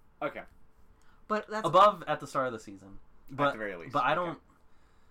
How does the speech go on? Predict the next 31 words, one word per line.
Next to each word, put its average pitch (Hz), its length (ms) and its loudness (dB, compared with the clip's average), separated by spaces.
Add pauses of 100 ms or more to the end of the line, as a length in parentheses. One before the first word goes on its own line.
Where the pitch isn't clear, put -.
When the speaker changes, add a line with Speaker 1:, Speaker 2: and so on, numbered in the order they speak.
(560)
Speaker 3:
I 127 120 0
think 147 220 -8
by 143 120 -2
the 131 100 -6
end 127 140 -8
of 139 60 -10
the 143 60 -8
season, 147 520 -8
if 123 140 -8
Toronto 147 560 -4
works 120 520 -8 (100)
how 120 120 -8
they 110 160 -6
should 113 300 -12
work, 95 340 -16
Toronto 127 400 -2
should 113 240 -6
be 101 120 -12
much 98 260 -16
better. 92 260 -10 (520)
But 127 120 0
I 117 140 -2
think 110 400 -10 (640)
the 123 120 -8
Gladiators 120 960 -4 (380)
have 113 220 -8
more 110 220 -6
of 107 100 -8
a 104 60 -10
sure 110 260 -10
thing. 123 340 -14